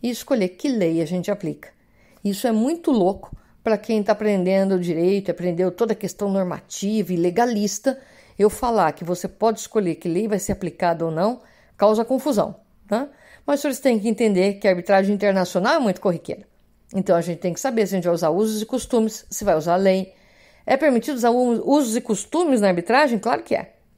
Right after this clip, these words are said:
Olha que novidade. Então, a arbitragem, ela te dá uma elasticidade maior pra tentar resolver os conflitos, que são, na maior parte das vezes, conflitos de natureza não só patrimonial, mas mercantil.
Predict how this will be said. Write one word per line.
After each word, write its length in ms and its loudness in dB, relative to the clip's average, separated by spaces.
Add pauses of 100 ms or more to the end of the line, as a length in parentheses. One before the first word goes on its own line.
(540)
Olha 280 4
que 180 -4
novidade. 580 -4 (600)
Então, 220 4
a 60 4
arbitragem, 640 2
ela 160 2
te 100 -6
dá 80 4
uma 140 2
elasticidade 1040 2
maior 520 4 (200)
pra 100 4
tentar 440 2
resolver 420 0
os 120 -2
conflitos, 600 -6
que 140 -8
são, 360 -2
na 120 0
maior 320 -2
parte 320 2
das 200 2
vezes, 340 -2 (360)
conflitos 540 2
de 80 2
natureza 840 2
não 200 -2
só 160 -2
patrimonial, 720 0 (280)
mas 680 2
mercantil. 600 0